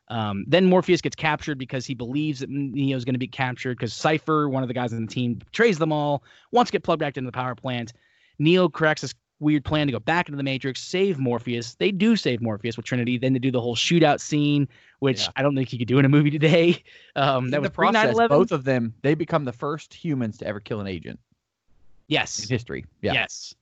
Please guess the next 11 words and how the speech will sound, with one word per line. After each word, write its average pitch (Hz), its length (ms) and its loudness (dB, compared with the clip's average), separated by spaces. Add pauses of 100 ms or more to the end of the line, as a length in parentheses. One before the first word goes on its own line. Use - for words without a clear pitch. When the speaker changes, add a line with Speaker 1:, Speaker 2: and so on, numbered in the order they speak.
(440)
Speaker 1:
Um, 107 580 -10 (360)
dodge 123 320 -2
Speaker 2:
I, 143 60 -4
Speaker 1:
this, 117 240 -2
Speaker 2:
I - 40 -16
Speaker 1:
mother- 95 80 -10
Speaker 2:
think, 175 280 0 (240)
actually, 139 420 -2
yeah, 160 120 -2
I 131 40 -4
think, 190 260 -8